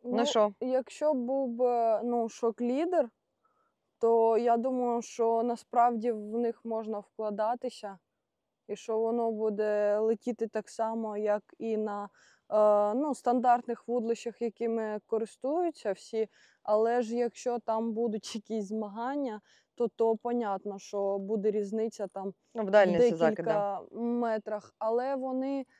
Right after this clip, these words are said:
Speaker 2: доволі таки непогано кидають і, ну, насправді класні палки.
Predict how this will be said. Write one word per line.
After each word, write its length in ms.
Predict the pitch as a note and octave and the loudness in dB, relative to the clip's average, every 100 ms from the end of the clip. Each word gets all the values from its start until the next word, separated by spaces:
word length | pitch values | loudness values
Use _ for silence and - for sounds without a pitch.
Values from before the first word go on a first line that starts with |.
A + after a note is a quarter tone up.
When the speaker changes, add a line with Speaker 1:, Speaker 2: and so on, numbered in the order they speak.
| _ _ | _ _
Speaker 2:
доволі 460 | A3+ A#3 B3+ C4+ C4 | -4 0 2 0 0
таки 240 | B3 C4 | -4 -4
непогано 720 | B3+ B3 B3 A#3 B3 B3 A#3 | -4 -4 -4 -6 -4 -4 -4
кидають 800 | A3+ A#3 A3+ B3+ C#4 B3 G#3+ - | -6 -6 -4 -4 -4 -4 -6 -10
і, 500 | A3 G#3+ G#3+ G#3 G3+ G3+ _ _ _ _ _ _ _ _ _ _ _ - | -8 -4 -2 -2 -4 -6 _ _ _ _ _ _ _ _ _ _ _ -14
ну, 320 | B3 A3+ G#3+ - _ _ | -8 -8 -8 -12 _ _
насправді 680 | A#3+ C#4 D#4+ _ F#4+ D#4 A#3 | -8 -8 -10 _ -8 -6 -6
класні 460 | - A3 G3 G#3+ | -8 -12 -10 -14
палки. 440 | G3 F3 F#3+ _ | -14 -14 -16 _